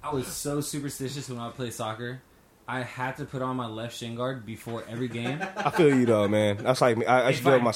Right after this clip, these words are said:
Speaker 1: didn't,
Speaker 2: socks.
Speaker 1: I was bound to fuck up.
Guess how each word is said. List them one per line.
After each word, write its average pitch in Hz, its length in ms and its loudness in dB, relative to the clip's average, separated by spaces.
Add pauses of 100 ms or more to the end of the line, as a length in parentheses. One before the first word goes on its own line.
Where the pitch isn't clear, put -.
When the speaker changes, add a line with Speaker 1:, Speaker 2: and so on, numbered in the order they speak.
(220)
Speaker 1:
didn't, 269 100 0
Speaker 2:
socks. - 120 -8 (200)
Speaker 1:
I 131 80 0
was 139 400 0 (540)
bound 143 440 0 (140)
to 139 120 -8
fuck 120 340 -8
up. 104 180 -10